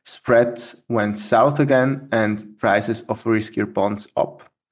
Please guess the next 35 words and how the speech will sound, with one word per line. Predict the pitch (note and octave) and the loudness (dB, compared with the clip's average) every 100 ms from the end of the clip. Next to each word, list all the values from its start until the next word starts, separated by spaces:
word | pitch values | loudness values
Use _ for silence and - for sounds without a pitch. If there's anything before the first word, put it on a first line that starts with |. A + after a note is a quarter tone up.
| _ - _ - | _ -20 _ -2
Uh, | A2 - | 0 4
also, | A#2+ C#3 C#3+ C3 | 4 4 4 4
the, | B2+ A#2+ A#2 A2+ | 6 4 4 2
the | |
good | A2+ C#3 C#3 | 2 0 0
performance | B2+ C3 B2 B2 A#2 | -2 0 2 2 0
probably | - A#2 A#2 | -2 0 0
in | A2+ | 2
the | G#2+ G#2+ G#2 - | 2 2 2 -2
equity | C3+ D#3 D3 C3+ | 0 -2 0 2
market | B2+ A#2+ A#2+ A#2+ - | 2 2 -2 -8 -2
gave | A#2 G#2+ | 0 0
some | - A2 A2 | -2 -10 -6
comfort | - D#3+ D3+ D3+ C#3+ | -2 -2 -2 -2 -2
here, | C#3+ C3 C3+ C3+ - _ - | -2 0 -2 -6 -20 _ 2
even | C#3 C3 | 4 4
if | B2+ A#2+ | 4 2
it | A#2+ | 2
was, | A#2 A#2 A#2 A#2 | 2 2 0 0
uh, | G#2 G#2 - - - - C2 | 2 2 2 0 -4 -4 -4
not | B2 B2 | -2 -2
such | B2 A2+ G#2+ | 0 -2 -2
a | A2 | -8
broad | - - A#2+ C3 B2+ | -10 -2 4 4 2
strength. | - B2+ A#2+ B2 B2 - - - - | -2 0 2 0 -4 -12 -20 -8 -2
And | A#2 - | 0 2
also | G#2 A#2+ B2 | 2 2 0
the | A#2+ | 0
underlying | A#2+ B2 A#2+ A2+ A2 A2 | 0 2 2 0 -2 -4
companies | - A#2+ A#2+ A#2 G#2+ | -2 -2 -2 -2 -2
of | G#2+ - | -6 -8
these | A2+ - | -12 -6
indices | C3 A#2 A2+ A2 - | -4 -2 -4 -6 -4
are, | G#2+ G2+ | -4 -2
are | G#2+ G#2 | -2 -2